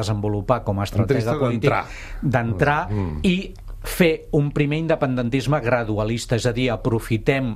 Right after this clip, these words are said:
Speaker 1: l'etapa autonòmica per engruixir,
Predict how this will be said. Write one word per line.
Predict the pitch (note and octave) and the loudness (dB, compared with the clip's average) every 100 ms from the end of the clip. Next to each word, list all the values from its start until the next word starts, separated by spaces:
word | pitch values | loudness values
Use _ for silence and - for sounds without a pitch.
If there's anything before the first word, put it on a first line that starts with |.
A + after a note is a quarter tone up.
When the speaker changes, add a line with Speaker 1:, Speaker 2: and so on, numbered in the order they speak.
| - | 0
Speaker 1:
l'etapa | A2+ G#2 C3 B2+ - G#2+ F#2 - - - - | 0 2 2 2 0 0 -2 -6 -12 -10 -4
autonòmica | - G#2+ G#2+ A#2 A#2+ D3 D3 C3+ D3+ E3+ - | 0 0 2 0 0 0 -2 2 2 2 2
per | - - - - - - | 2 0 -8 -10 -4 0
engruixir, | A2+ A2 A2 G#2+ - D3+ D3 E3 | 0 0 -2 -2 -2 0 0 -2